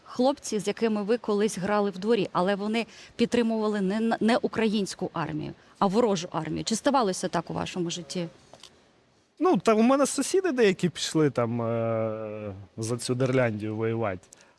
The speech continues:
Speaker 2: Але це просто питання рівня інтелекту і, е, якихось морально-етичних якостей. Якщо в тебе все нормально з, е, розумовими здібностями,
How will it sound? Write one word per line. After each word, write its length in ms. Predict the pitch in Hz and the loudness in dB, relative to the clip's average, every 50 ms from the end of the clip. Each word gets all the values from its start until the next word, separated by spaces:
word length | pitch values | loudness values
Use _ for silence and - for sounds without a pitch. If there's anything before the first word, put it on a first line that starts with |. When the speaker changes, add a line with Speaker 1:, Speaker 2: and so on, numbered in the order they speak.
| _ _ | _ _
Speaker 2:
Але 540 | - 139 156 190 226 226 220 202 175 156 147 139 - _ _ _ _ _ _ - | 0 4 4 6 6 6 6 6 4 4 2 -2 -10 _ _ _ _ _ _ -2
це 120 | - 285 | -2 -2
просто 340 | - - 302 254 - - 214 | 0 0 -2 0 0 0 0
питання 840 | - 202 175 - - 160 151 156 147 139 131 131 127 120 117 127 | 2 2 2 2 2 2 4 4 4 4 4 4 4 4 4 4
рівня 260 | 135 160 147 139 127 | 2 2 2 2 2
інтелекту 680 | 123 127 123 - 123 120 113 107 - _ - 95 90 92 _ _ _ _ _ _ _ _ _ _ _ - | 2 2 0 0 0 2 2 0 -2 _ -12 -14 -14 -14 _ _ _ _ _ _ _ _ _ _ _ -4
і, 460 | 175 160 170 170 170 160 156 156 143 143 | 0 2 4 4 6 6 6 6 6 6
е, 560 | 135 131 127 123 120 120 117 113 113 113 110 110 | 6 6 6 4 4 4 2 2 0 -2 -2 -4
якихось 520 | 131 123 - 135 127 - 123 113 - - | -6 -4 -4 -4 -2 -2 -2 -2 -2 0
морально-етичних 840 | 131 135 143 143 135 127 127 120 - 131 120 - - 110 104 - | 2 4 4 4 4 4 2 2 2 0 -2 -2 -4 -6 -6 -4
якостей. 520 | 110 107 98 - - 85 - - - 104 107 - _ - - _ _ _ _ _ _ _ _ _ - | -2 -2 -2 -2 -6 -14 -14 -14 -14 -16 -16 -18 _ -20 -20 _ _ _ _ _ _ _ _ _ -4
Якщо 260 | 156 165 165 - 254 | -2 -2 2 4 2
в 40 | 247 | 4
тебе 640 | 226 - 214 202 202 202 196 185 175 170 160 156 143 135 117 - - _ _ _ _ _ _ _ _ _ _ _ _ _ _ _ _ _ _ _ _ _ _ _ - | 4 2 2 4 4 4 6 6 6 6 6 4 2 0 -6 -12 -18 _ _ _ _ _ _ _ _ _ _ _ _ _ _ _ _ _ _ _ _ _ _ _ -8
все 200 | - - 175 170 | -2 0 2 2
нормально 800 | 165 160 151 151 156 151 147 143 139 135 131 127 123 120 120 | 4 4 2 4 4 4 6 6 4 4 4 4 4 4 2
з, 260 | 120 117 110 110 120 | 0 -2 -4 -2 0
е, 400 | 131 127 123 123 123 123 120 123 | 2 4 4 6 6 6 6 4
розумовими 560 | 123 147 143 139 156 175 190 185 180 180 180 175 | 4 4 4 4 4 4 4 4 4 4 2 2
здібностями, 840 | 170 175 208 254 202 160 127 117 - - 113 101 98 95 90 104 | 0 0 0 0 0 0 0 0 0 -2 -2 -2 -2 -4 -8 -10